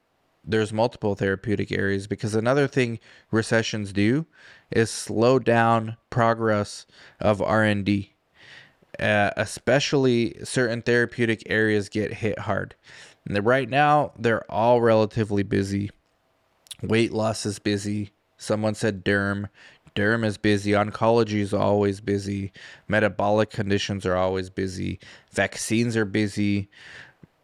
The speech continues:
Maybe that keeps us busy for the next decade. Like I said, it's possible.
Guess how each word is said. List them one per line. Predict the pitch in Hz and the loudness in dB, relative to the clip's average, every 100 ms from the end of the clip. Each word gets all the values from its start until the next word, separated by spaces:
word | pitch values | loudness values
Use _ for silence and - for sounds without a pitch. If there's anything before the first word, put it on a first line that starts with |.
| - | -4
Maybe | 117 165 220 | 0 2 2
that | 214 175 | 2 0
keeps | - 185 - 160 | -2 -8 -4 0
us | 151 | -2
busy | 101 113 139 151 170 _ _ - | 0 0 0 -4 -6 _ _ -14
for | - 117 | -2 0
the | 107 | 0
next | 120 120 - | -2 -2 -2
decade. | 101 - 139 147 | -2 0 -2 0
Like | 113 104 | -2 0
I | 104 | -2
said, | 98 - 110 | -2 0 0
it's | 131 - | 0 -6
possible. | - 98 - 139 165 180 | -4 -4 -4 -6 -6 -8